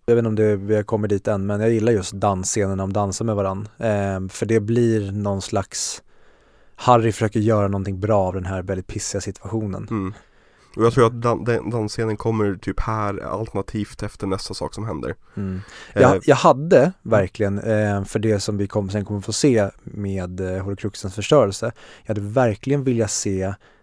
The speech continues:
Speaker 1: eh, en längre sekvens här, till exempel där Harry och Hermione pratar med varandra och lämnar ut Ron. För det är det han också blir väldigt arg på i boken.
Speaker 2: Ja.
Speaker 1: Det är att, ja, men vad, jag är inte, jag fyller ju ingen funktion. Jag,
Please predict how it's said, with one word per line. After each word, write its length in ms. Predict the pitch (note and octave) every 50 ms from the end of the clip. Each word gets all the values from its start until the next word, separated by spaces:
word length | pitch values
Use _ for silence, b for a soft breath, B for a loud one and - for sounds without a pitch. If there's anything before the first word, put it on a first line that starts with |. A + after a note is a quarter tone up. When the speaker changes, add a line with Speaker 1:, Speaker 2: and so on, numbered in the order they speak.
| b _ _
Speaker 1:
eh, 280 | G#2+ G2+ G2+ F2+ -
en 100 | G#2+ G#2
längre 320 | A2 B2+ D#3+ D#3+ C#3 B2 A2
sekvens 520 | - - - - - F#2+ F#2+ F#2+ F#2 -
här, 180 | - G2 F#2 F#2
till 180 | - - A2+
exempel 460 | G2+ - - G#2 G2 F#2 - G#2 G2
där 80 | F#2+ F#2+
Harry 500 | - - A2 G#2 G2 G2 F#2+ G2 G2+ -
och 200 | - G#2 - -
Hermione 520 | G#2+ G#2 A2+ C3+ C#3+ C3 A2 G2+ F#2+ F#2+
pratar 360 | G2 - - G#2+ G2 - - G2+
med 180 | G2+ G3+ G2+
varandra 380 | G2+ B2 C#3 B2+ G2+ G2 F#2 F#2+
och 140 | - G#2+ G2+
lämnar 240 | G2+ G2 G2+ G2+
ut 160 | G2 F#2+ - -
Ron. 400 | A2+ C3 C#3 G2 G2+ G2+ G#2 G#2 B B B B B
För 120 | B - A2
det 60 | A#2
är 40 | A2+
det 280 | G#2+ A2 C3 C3 B2 A2
han 200 | G2 F#2+ G#2 G2+
också 220 | F#2+ - - G#2+
blir 100 | G2+ G2
väldigt 180 | G2+ G2 G2 -
arg 240 | - C3 A#2+ G2+
på 160 | F#2 - - G2
i 40 |
boken. 460 | G2 B2 C#3 A#2+ - - - - F2 F#2+
Speaker 2:
Ja. 220 | A#2+ G#2 F#2 D2+ - - - _
Speaker 1:
Det 80 | - A2
är 180 | G#2 G2+ G2
att, 280 | G2 G2 - - - - -
ja, 100 | - A2
men 280 | B2+ B2+ B2+ B2+ B2 A#2
vad, 120 | A#2+ C3
jag 60 | B2+ C3
är 40 | C3
inte, 220 | B2 - - B2+
jag 400 | B2+ B2+ C3 C3 C3 B2+ A#2+ A#2+
fyller 200 | - - D3 C#3
ju 60 | C3+
ingen 120 | C3 C3 A#2
funktion. 480 | - C3 A#2+ - - D3+ A2+ F#2+ F#2
Jag, 280 | G2 A2 A2+ A#2 A2+ A2+